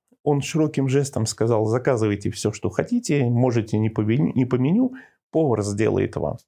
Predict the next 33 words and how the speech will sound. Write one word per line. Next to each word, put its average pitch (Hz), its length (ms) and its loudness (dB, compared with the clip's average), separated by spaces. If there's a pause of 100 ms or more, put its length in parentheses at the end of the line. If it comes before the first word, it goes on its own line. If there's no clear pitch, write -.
Ну, 269 180 0
мы 120 100 2
заказали 104 480 0
два 101 220 0
кофе, 285 360 -4 (1120)
мы 139 360 0
разговариваем, 131 920 0 (340)
и 139 100 -2
там 180 220 4
разговор 139 540 2
строится 123 400 -2
так. - 360 -6
Он 147 100 2
говорит, 127 220 -2 (380)
продавец 127 400 0
говорит, - 300 -6 (480)
э, 127 160 4
покупатель, - 580 0 (120)
м, 110 180 -2
ну, 127 160 2
тот - 340 0
с - 100 -8
моей 143 200 2
стороны 120 360 0
покупатель - 500 -4
говорит: 110 260 -2 (720)
«Так 120 160 -2
а 214 40 0
чё, 262 160 0
тебе 117 180 -4
деньги 240 260 2
не 143 120 2
нужны?» 123 380 0